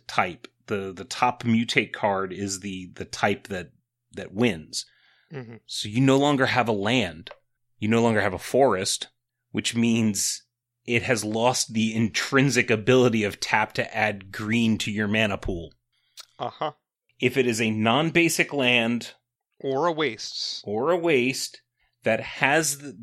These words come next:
Speaker 1: that, then it's got the ability on it, and that ability sticks around. But if it's a land that can be represented by a big old skull in the, in the text box, or maybe if it doesn't even need a text box, it's just full art,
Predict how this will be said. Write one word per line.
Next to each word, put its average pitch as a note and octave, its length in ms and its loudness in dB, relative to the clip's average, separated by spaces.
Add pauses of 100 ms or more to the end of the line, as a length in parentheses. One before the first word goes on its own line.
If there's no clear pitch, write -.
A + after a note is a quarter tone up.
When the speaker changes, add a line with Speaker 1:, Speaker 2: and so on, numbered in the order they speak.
(120)
Speaker 1:
that, B2+ 240 -4
then A#2+ 220 0
it's A#2 160 -2
got B2+ 360 2
the D3 120 0
ability D#3 440 2
on E3+ 200 6
it, A#2 80 2
and A2+ 100 2
that B2+ 100 6
ability C3 380 4
sticks - 300 -4
around. C3 400 0
But G2 100 -6
if G#2 180 -4
it's - 240 -6 (320)
a - 80 2
land E3+ 300 2
that D#3 100 -2
can C#3+ 140 0
be C3+ 120 2
represented C#3+ 640 2
by G#2+ 140 2
a G2+ 60 -2
big D3+ 220 2
old D#3 180 4
skull D3+ 600 2
in C#3+ 160 2
the, A#2+ 280 4 (440)
in A2+ 120 0
the G#2+ 80 -2
text D#3+ 340 0
box, D#3 360 0
or F#2+ 160 -4 (360)
maybe A3+ 200 0
if F#3+ 100 -2
it B2 100 -2
doesn't D#3+ 240 2
even B2+ 220 2
need B2 180 4
a G2 40 0
text - 300 -4
box, G2+ 240 -6
it's D3+ 120 -4
just - 240 -4
full D#3+ 440 -2
art, C3+ 360 0